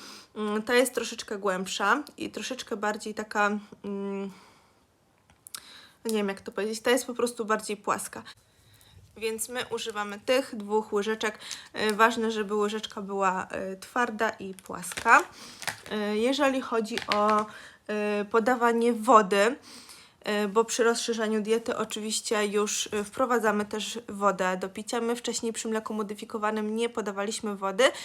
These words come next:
E, po prostu nie, e, według mnie nie ma takiej potrzeby. No i właśnie przy rozszerzaniu diety już, e, zaczęliśmy to podawać. No i pierwszą próbę mieliśmy z kubeczka, e, Doidi,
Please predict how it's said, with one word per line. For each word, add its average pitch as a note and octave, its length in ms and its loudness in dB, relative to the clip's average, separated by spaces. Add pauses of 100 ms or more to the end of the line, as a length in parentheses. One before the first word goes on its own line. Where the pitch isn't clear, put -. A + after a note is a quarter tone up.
(320)
E, A3 80 0 (1200)
po C#4 100 2
prostu B3 380 0
nie, A3 240 2
e, G#3 360 4 (640)
według B3 400 6
mnie A#3 320 8
nie A#3 160 4
ma A3 120 6
takiej A3+ 260 -4
potrzeby. A3+ 540 2 (640)
No C#4+ 100 8
i F#4+ 100 8
właśnie C#4+ 320 4
przy - 160 -2
rozszerzaniu A#3 560 2
diety A3 340 2
już, G#3+ 380 0
e, A3 120 2
zaczęliśmy A3 520 -2
to G#3 120 -4
podawać. F#3+ 460 0
No A#3+ 100 0
i A#3+ 100 2
pierwszą B3 400 2
próbę A#3 280 0
mieliśmy A3 440 -2
z - 80 -6
kubeczka, G#3+ 560 -2 (420)
e, G#3 260 0
Doidi, G#3 720 0